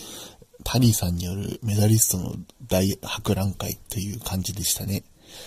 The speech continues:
とても楽しかったです。僕も負けじとというわけじゃないんですけど、えっと、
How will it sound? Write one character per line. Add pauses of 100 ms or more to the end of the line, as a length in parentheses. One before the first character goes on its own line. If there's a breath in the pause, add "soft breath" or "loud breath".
(180 loud breath)
と
て
も
楽
し
か
っ
た
で
す。 (240 soft breath)
僕
も
負
け
じ
と
と
い
う
わ
け
じ
ゃ
な
い
ん
で
す
け
ど、 (560 loud breath)
え
っ
と、